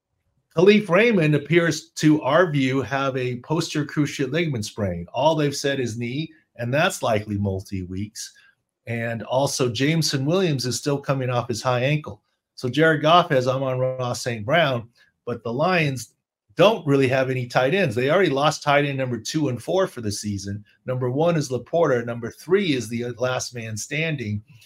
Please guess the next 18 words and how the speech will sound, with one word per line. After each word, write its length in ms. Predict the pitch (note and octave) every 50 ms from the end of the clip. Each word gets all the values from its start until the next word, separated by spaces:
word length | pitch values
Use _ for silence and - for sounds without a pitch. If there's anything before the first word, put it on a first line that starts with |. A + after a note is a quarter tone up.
| - - - _ _ _ _ _
So 240 | - - C#3+ C#3+ C#3+
their 180 | D3+ D#3+ D#3+
pass 340 | D#3 - D3+ E3+ G3 F#3 -
catchers 500 | - C#3+ B2 A2+ G#2+ - A#2+ G#2+ G2+ G2+
are 100 | G#2 G#2+
down 340 | G2+ G#2+ G#2 G#2 G#2 G#2 G#2
in 140 | G2+ G2 G2
that 320 | G2 G2 G2 G2+ G2+ G#2
game. 340 | G2+ G#2 G2+ G2+ G#2 G#2+ A2+
And 140 | A#2 A#2 A#2
the 80 | B2 B2+
Rams 480 | C3+ E3 G3+ A3+ A3+ G#3+ G3 F#3 D3
are 160 | D3 D3 D3+ C#3+
among 360 | C#3 C3+ C3+ C#3+ D#3 D#3+ D3
the 100 | C#3 A#2+
healthier 460 | - D3 D3+ D#3+ D#3+ - E3 D#3 D3+
teams 360 | D#3 - F#3+ G#3 G#3 F3 C3+
now. 280 | B2 G#2 F#2 F2 F2+